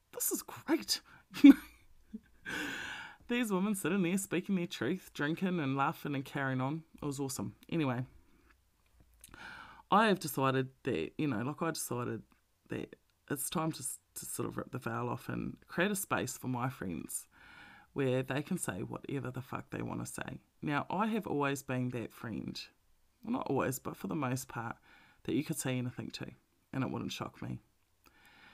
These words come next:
You can come here, you can tell me all your shit, and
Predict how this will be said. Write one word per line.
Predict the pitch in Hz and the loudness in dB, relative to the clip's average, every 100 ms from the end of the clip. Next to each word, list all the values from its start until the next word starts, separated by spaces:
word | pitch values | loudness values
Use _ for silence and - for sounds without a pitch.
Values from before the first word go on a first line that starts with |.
| - - _ | -20 -20 _
You | - 180 | -6 -2
can | 180 | -2
come | - 165 | 0 -2
here, | 143 143 139 | 0 0 0
you | 85 139 | -2 -4
can | 131 | -4
tell | - 139 | -4 -4
me | 131 | -2
all | 151 | 0
your | 180 | 0
shit, | 165 - 127 - | 0 -2 -4 -6
and | - 139 135 | -6 -4 -4